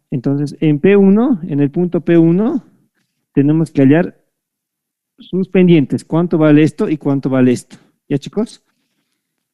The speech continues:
Eh, ¿cuánto valdría? Si reemplazamos X y Y acá,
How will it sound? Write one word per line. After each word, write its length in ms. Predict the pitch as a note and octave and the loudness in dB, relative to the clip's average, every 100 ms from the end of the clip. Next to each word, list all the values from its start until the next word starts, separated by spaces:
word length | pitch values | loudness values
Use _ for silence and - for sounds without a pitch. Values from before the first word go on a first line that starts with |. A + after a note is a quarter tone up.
| _ _ - | _ _ -10
Eh, 420 | - C3+ C3+ C3+ C3+ - _ _ _ _ | -2 0 0 0 -2 -8 _ _ _ _
¿cuánto 300 | D#3 E3 E3+ | -10 -8 -6
valdría? 540 | D3+ C#3 C3 B2 - - _ _ _ _ _ _ _ _ _ _ _ _ _ _ _ _ _ _ | -2 0 0 -2 -6 -20 _ _ _ _ _ _ _ _ _ _ _ _ _ _ _ _ _ _
Si 100 | C#3 | -6
reemplazamos 800 | B2+ C3 C#3 C3+ D3 C3+ - - - | -4 -2 -2 -2 -2 -4 -8 -18 -10
X 340 | - D3 F3 | -4 -2 0
y 60 | D3+ C#3+ | 0 2
Y 60 | F3 | 2
acá, 460 | E3+ C3+ A#2+ G#2+ | 0 -4 -6 -8